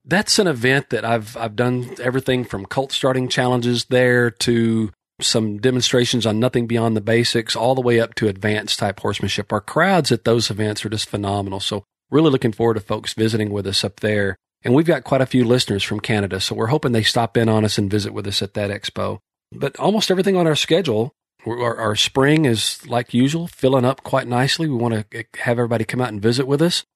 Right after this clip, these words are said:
And again, Laura, like you mentioned, send those questions and comments. We're gonna be doing several episodes. In fact,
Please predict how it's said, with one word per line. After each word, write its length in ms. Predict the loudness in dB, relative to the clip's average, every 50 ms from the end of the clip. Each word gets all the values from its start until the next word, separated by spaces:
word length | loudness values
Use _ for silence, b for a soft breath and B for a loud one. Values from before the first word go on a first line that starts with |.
| _ _ _
And 260 | 0 2 2 2 2
again, 320 | 0 0 2 2 2 4
Laura, 160 | 4 2 2 2
like 180 | 2 0 0
you 80 | 0 0
mentioned, 580 | 2 2 2 2 0 0 0 0 -2 -6 _ _
send 400 | -6 -2 0 2 2 2 2 2
those 180 | 2 0 0 -2
questions 440 | -2 0 0 0 2 0 -2 -2 -2
and 140 | -2 -2
comments. 600 | -2 -2 0 0 0 0 -2 -6 -6 -6 -6 -4
We're 120 | -2 0 0
gonna 140 | 0 0 0
be 100 | 0 0
doing 340 | 2 2 4 4 2 2
several 400 | 0 -2 0 0 0 0 0 -2 -2
episodes. 520 | -4 -4 -2 -2 -2 -2 -2 -2 -2 -4 -6
In 100 | -6 -2
fact, 300 | -2 0 -2 -2 -4